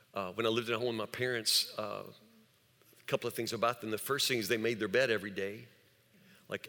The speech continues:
like, they make their bed before they get out of the bed. And the bed is made. I think Dad was in the Army. You could bounce a quarter. I mean, it's,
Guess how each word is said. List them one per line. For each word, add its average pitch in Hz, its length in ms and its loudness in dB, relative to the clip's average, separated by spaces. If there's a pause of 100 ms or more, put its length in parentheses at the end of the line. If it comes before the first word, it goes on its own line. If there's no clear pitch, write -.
like, 101 260 0 (140)
they 131 100 4
make 147 180 0
their 135 120 0
bed 123 180 4
before 127 220 0
they 113 100 2
get 107 220 -2
out 104 160 2
of 101 60 -2
the 104 60 0
bed. 87 320 -4 (400)
And 113 100 -4
the 104 60 -6
bed 110 220 2
is 104 160 -4
made. 95 320 -2
I - 680 -14
think - 180 -8
Dad 123 220 4
was 120 180 4
in 123 100 4
the 110 140 4
Army. 110 240 4
You 101 80 -6
could 104 120 -4
bounce 117 240 2
a 120 60 2
quarter. 110 380 2
I 101 40 4
mean, 104 140 0
it's, 101 180 0